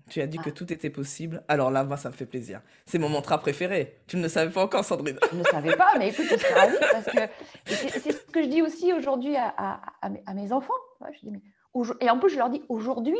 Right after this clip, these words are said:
Speaker 2: tout est possible. » Mais en fait, euh, je pense que je l'ai toujours cru.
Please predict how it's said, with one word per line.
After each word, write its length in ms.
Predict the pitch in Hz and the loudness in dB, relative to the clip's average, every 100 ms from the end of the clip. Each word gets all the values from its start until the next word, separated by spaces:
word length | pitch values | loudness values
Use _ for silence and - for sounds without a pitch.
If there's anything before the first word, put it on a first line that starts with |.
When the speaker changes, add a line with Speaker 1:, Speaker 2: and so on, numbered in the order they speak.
| 440 | -4
Speaker 2:
tout 180 | 269 240 | -6 -8
est 60 | 233 | -10
possible. » 480 | 202 - - 214 - _ _ _ 190 | -12 -16 -20 -20 -20 _ _ _ -6
Mais 160 | 220 | -2
en 80 | 214 | -2
fait, 320 | 262 330 - | -2 -6 -6
euh, 360 | 220 202 185 185 - | -6 -4 -6 -8 -14
je 60 | _ | _
pense 200 | 262 269 | -2 -2
que 140 | - 185 | -6 -8
je 40 | |
l'ai 120 | 185 | -8
toujours 300 | 185 175 190 | -10 -14 -14
cru. 240 | - 285 | -10 -8